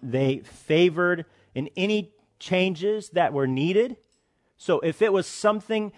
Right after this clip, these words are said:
that, uh, the Roman government felt necessary to, to push upon, especially the religious groups of the time, but the people of the land to keep law and order, right? This was a dictatorship.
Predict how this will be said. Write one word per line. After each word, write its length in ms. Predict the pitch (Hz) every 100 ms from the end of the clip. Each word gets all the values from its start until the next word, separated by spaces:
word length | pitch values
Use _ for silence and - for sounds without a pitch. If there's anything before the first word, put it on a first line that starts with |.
| _ -
that, 380 | 135 185 185 -
uh, 220 | 160 160
the 120 | 139 135
Roman 480 | 131 180 208 185
government 480 | 147 175 190 190 135
felt 520 | - - 202 196 214
necessary 920 | 156 151 190 - 196 - 202 214 220 - _ _
to, 220 | - 143 - - 165
to 120 | -
push 400 | 143 - 226 -
upon, 400 | 175 - 190 202
especially 460 | 190 - 185 - 185
the 100 | 156
religious 560 | 147 175 170 185 - - 135
groups 320 | 113 175 196
of 80 | 175
the 80 | 151
time, 420 | - 180 202 214 - _ _ -
but 220 | 165 151
the 160 | - 143
people 380 | 147 196 202 196
of 60 |
the 100 | 156
land 500 | 135 147 170 202 220 - _ -
to 100 | 143
keep 300 | - 208 147
law 280 | 147 185
and 120 | 180 -
order, 420 | 151 185 220 262 - _ _ _ _
right? 360 | 131 147 214 - _ _ _
This 160 | 190 220
was 100 | 240
a 80 | 226
dictatorship. 880 | 180 170 214 254 202 - 92 -